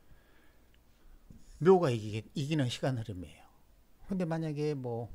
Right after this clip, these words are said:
어? 신의, 임자, 개축 이런 식으로 하려면 당연히 갑이 이기죠.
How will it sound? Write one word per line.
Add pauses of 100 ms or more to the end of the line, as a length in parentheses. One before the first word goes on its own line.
(160)
어?
신의, (260)
임자,
개축 (200)
이런
식으로
하려면 (160)
당연히
갑이
이기죠.